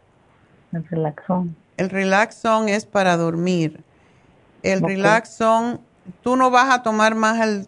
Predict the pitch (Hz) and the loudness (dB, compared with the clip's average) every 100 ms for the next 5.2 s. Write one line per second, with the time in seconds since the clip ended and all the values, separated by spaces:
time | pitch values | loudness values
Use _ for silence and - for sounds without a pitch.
0 | - 202 202 202 190 196 220 302 - - | -6 -2 -2 -2 -2 -2 0 -2 -4 -10
1 | _ _ _ _ _ _ _ _ _ - | _ _ _ _ _ _ _ _ _ 0
2 | 190 180 156 160 165 - 170 165 147 _ | 4 6 4 -2 -6 0 0 0 -8 _
3 | _ 180 175 170 147 151 - _ _ _ | _ -6 -6 -4 -4 -4 -8 _ _ _
4 | _ _ _ _ - 190 190 - 247 247 | _ _ _ _ -8 -6 -6 -2 0 0
5 | 233 | -2